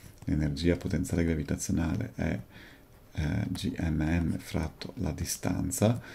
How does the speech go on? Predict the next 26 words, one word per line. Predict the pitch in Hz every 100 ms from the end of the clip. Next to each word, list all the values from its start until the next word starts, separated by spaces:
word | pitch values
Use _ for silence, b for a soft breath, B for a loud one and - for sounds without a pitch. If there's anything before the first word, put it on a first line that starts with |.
| B B
quando | - 90 87
la | 80
distanza | 78 - 92 90 113
è |
grande | 90 80 87 87
l'energia | 85 85 78 87
potenziale | 87 - 98 95 85 82 85 82 B B B
è | -
molto | 80 85 80 -
piccola. | - - - 92 - - B B B B - - -
Quindi | - 110 98 95 95 113
possiamo | 117 95 - - 101 90 85
trascurare | 87 82 - 113 95 80 85 92 90 90
le | 92
energie | 90 78 82
potenziali, | - - 82 - 80 -
cioè | - 87
possiamo | 85 104 92
immaginare | 85 85 98 87 85 90
che | -
il | -
corpo | 98 87 85
parta | - 85 - -
da | -
così | - 82 87
lontano | 85 85 - 90 92 117